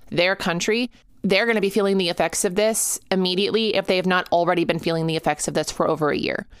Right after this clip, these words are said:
Kind of like examining, like, how the collective energy works. When things, when actual tragedies happen, there is a shockwave and a ripple effect. What could the U S do to, well, I'm not an economist. <laughs> I'm just,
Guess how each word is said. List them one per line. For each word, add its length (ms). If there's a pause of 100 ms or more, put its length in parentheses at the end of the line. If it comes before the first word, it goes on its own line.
(460)
Kind 240
of 80
like 180
examining, 540
like, 180
how 200
the 100
collective 380
energy 340
works. 380
When 180
things, 400
when 120
actual 520
tragedies 560
happen, 500
there 140
is 180
a 120
shockwave 560
and 80
a 40
ripple 320
effect. 440 (880)
What 260
could 280
the 100
U 280
S 240
do 220
to, 220
well, 180
I'm 180
not 260
an 100
economist. 680 (180)
<laughs> 140
I'm 280
just, 320